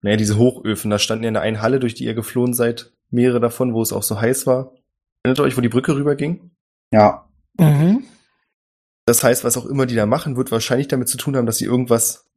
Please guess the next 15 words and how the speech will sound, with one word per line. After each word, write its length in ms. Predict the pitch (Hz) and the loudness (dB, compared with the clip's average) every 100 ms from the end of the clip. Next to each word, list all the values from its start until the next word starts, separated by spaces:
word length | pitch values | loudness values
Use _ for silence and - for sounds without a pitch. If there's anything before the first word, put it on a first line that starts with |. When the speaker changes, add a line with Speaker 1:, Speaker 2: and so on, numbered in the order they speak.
| - | -4
Speaker 1:
einschmelzen 720 | 107 113 - 104 98 - 123 | 0 0 -2 -2 -2 -2 -4
und 160 | 107 110 | -4 -2
dann 260 | 107 104 - | -2 -4 -2
neu 280 | 107 107 | 2 2
gießen. 580 | 104 104 104 98 90 _ _ _ _ _ _ _ _ _ - | 0 -4 -4 -6 -8 _ _ _ _ _ _ _ _ _ -6
Speaker 2:
Das 200 | 90 - | -4 -2
sind, 200 | 85 85 | -4 -4
die 60 | 85 | -2
bauen 240 | 90 101 | 2 4
da, 200 | 90 90 | 4 4
äh, 220 | 92 90 | 2 4
Weapons 300 | 110 180 127 | 6 8 6
of 100 | 98 | 8
Mass 200 | 117 - | 6 6
Destruction. 760 | 113 - 143 - - 120 113 | 2 2 2 4 2 2 -2